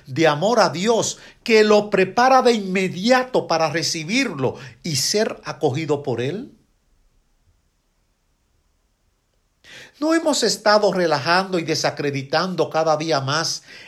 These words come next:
el sacramento de la reconciliación o confesión? Y se dan situaciones en las que los feligreses incluso nunca encuentran al sacerdote disponible.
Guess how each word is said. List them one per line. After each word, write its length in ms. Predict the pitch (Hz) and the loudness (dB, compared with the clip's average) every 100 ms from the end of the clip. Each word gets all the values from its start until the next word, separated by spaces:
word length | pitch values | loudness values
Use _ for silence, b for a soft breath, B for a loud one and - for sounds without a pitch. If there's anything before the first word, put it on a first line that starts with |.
| - | -4
el 160 | 151 | -4
sacramento 880 | 135 - 147 151 139 156 185 190 175 | 0 0 0 0 0 0 -4 -4 -2
de 100 | 156 | 0
la 140 | 147 131 | 0 -2
reconciliación 1160 | 139 135 135 123 135 127 113 - 147 170 180 B B - | -4 -6 -6 -6 -8 -6 -6 -6 -2 0 0 B B 0
o 180 | 143 | 0
confesión? 1000 | 135 135 120 127 - 143 147 170 104 71 _ _ _ _ B B - | 2 0 -2 -6 -6 -4 -2 -2 -4 -12 _ _ _ _ B B -6
Y 120 | 185 | -4
se 220 | - 160 | -2 0
dan 220 | 160 226 | 0 -2
situaciones 1040 | 233 214 208 156 - 170 202 180 104 - _ b b b b | -4 -6 -4 -4 -4 -4 -4 -4 -8 -12 _ b b b b
en 160 | 151 | -2
las 220 | 170 160 165 | 0 -2 -2
que 100 | 160 | -2
los 260 | 160 - - | -2 -4 -6
feligreses 800 | 165 151 147 202 220 - - - | -6 -4 0 0 2 0 -2 -4
incluso 880 | 196 180 - 269 269 - 120 - b b b _ | -6 -6 -2 0 2 0 -4 -8 b b b _
nunca 500 | 139 202 311 302 233 | -4 2 4 2 0
encuentran 600 | 190 180 202 208 196 185 | -2 -2 -4 -2 -2 -4
al 120 | 165 | -4
sacerdote 640 | 139 160 165 131 156 160 147 | -4 -4 -4 -4 -4 -4 -6
disponible. 720 | 135 - 123 107 104 143 190 | -8 -8 -10 -10 -10 -12 -14